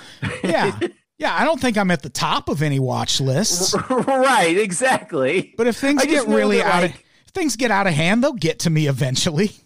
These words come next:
Speaker 1: Yeah, I know that when I go to an airport,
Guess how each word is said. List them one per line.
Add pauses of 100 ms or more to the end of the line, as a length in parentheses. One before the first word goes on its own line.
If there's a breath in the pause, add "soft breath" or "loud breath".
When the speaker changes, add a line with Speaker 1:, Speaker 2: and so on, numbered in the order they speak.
(140)
Speaker 1:
Yeah, (240 loud breath)
I
know
that
when
I
go
to
an
airport,